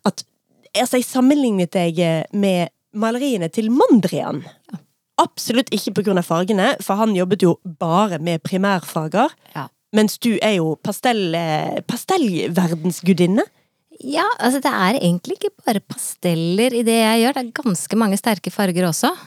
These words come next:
Speaker 1: Det er det.
Speaker 2: Eh, ja, så det er viktig å finne den balansen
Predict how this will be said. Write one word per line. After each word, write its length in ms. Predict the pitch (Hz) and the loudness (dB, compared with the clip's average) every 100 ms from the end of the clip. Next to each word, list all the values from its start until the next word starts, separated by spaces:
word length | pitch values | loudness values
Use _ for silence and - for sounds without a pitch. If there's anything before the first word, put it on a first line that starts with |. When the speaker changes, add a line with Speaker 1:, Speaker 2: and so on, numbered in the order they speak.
| - | -18
Speaker 1:
Det 160 | 180 | -2
er 320 | 262 226 190 208 | 0 2 2 0
det. 120 | 147 151 | -2 -2
Speaker 2:
Eh, 60 | 220 | -4
ja, 100 | 214 _ - | -4 _ -18
så 160 | - 247 240 233 220 214 | -8 -4 0 0 0 0
det 40 | 233 | 0
er 140 | 226 | 0
viktig 220 | 254 - | -2 -4
å 60 | 214 | -2
finne 180 | 226 196 | 0 2
den 180 | 196 196 | 2 2
balansen 840 | 196 190 175 151 147 - 240 277 | 2 2 2 0 -4 -2 0 0